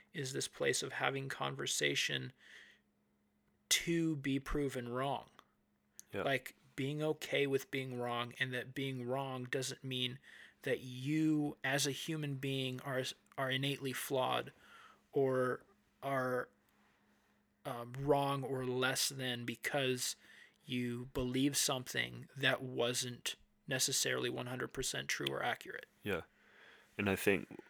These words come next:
Speaker 2: like, we, we have a huge advantage as Christians that I can engage in conversation like that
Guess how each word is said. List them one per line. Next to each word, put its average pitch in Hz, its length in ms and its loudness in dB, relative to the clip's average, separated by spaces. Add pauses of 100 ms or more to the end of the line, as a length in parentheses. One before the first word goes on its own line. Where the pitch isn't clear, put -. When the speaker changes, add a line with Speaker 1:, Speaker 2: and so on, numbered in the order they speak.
(180)
Speaker 2:
like, 87 240 2
we, 95 240 6
we 98 160 8
have 101 160 12
a 90 60 2
huge 95 260 4
advantage 82 800 2 (260)
as 98 220 8
Christians 87 540 0
that 80 260 6
I 85 140 6
can 85 320 0
engage 82 760 2 (280)
in 92 160 2
conversation 95 680 6
like 92 200 2
that 95 240 6